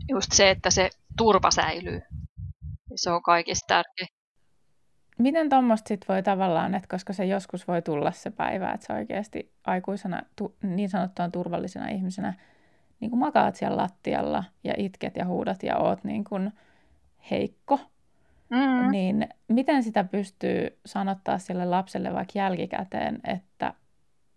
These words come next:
Speaker 2: se turva tavallaan niin kuin palautuu?
Speaker 1: Mm. Juuri niin, että se asia otetaan puheeksi.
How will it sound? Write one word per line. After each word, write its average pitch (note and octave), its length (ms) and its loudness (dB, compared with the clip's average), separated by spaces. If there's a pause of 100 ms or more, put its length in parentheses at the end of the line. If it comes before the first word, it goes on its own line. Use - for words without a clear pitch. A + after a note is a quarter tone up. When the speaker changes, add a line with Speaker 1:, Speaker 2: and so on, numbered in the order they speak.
(140)
Speaker 2:
se F#3+ 140 -8
turva F#3 360 -2
tavallaan - 380 -4
niin A3 100 -6
kuin G3 100 -8
palautuu? G3 720 -4 (520)
Speaker 1:
Mm. C4 300 2 (220)
Juuri A#3+ 320 6
niin, G3 260 2
että F3 220 2
se F#3+ 120 6
asia F#3+ 320 8
otetaan E3 440 2
puheeksi. - 640 0